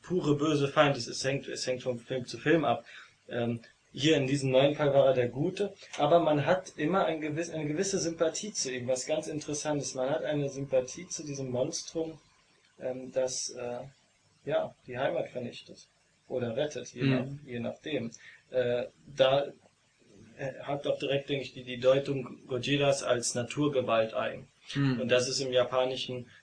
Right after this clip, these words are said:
Speaker 1: äh, Weltverständnis und, ähm, doch sehr tief verankert, dass, ähm,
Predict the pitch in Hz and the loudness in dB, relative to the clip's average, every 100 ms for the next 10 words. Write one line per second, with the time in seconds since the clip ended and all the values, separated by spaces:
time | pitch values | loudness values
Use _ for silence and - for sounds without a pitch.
0 | _ - 120 113 120 113 131 135 143 - | _ -4 -2 0 2 4 4 4 -2 0
1 | 135 135 135 127 - 117 117 - 98 117 | -2 -2 -4 -6 -6 -6 -8 -10 -8 -8
2 | - - - 120 - 135 131 131 - 120 | -8 -14 -12 -8 -4 -2 -2 -4 -2 -2
3 | 127 139 139 131 - _ _ _ - 123 | -2 -4 0 0 0 _ _ _ 2 2
4 | 127 - - 127 120 117 123 | 2 -2 -4 -6 -6 -6 -8